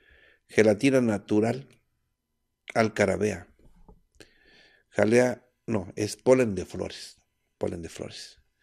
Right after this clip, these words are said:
levadura de cerveza, gelatina natural,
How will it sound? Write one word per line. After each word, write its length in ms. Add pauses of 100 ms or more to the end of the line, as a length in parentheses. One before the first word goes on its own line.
(600)
levadura 420
de 120
cerveza, 640 (1900)
gelatina 540
natural, 580